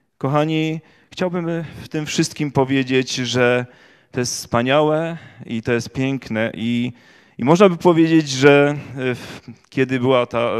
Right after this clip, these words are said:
e, czytamy o ten fragment tutaj w czterdziestym piątym rozdziale,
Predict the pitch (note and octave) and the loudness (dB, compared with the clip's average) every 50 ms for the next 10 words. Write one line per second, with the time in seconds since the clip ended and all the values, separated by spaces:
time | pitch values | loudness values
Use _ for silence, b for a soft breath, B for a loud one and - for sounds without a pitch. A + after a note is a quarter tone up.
0 | A#2 A2+ B2 B2 - - B2 C3 B2 C3+ D3+ C#3+ C3+ A#2 - C3 B2 A2+ - C3 | -4 -4 -4 -6 -6 -6 0 0 0 0 2 0 0 0 -2 -6 -8 -4 0 0
1 | B2+ B2+ B2 A#2+ B2 B2 - - A2+ G2+ - A2 A#2 B2 C3 - - - - A2 | 0 0 0 -2 -6 -6 -4 -6 -6 -4 -4 -4 -4 -4 -6 -10 -16 -10 -8 -8
2 | A2 A#2 - - A#2+ A2+ - A#2 A2+ A2 - A#2+ A#2 A2+ A2+ A2 G#2 A2 A#2 A2+ | -8 -8 -8 -8 -10 -6 -6 -6 -6 -6 -6 -6 -4 -4 -6 -6 -2 -2 -2 0
3 | A#2 A#2+ A#2+ A#2 | 0 0 -2 -2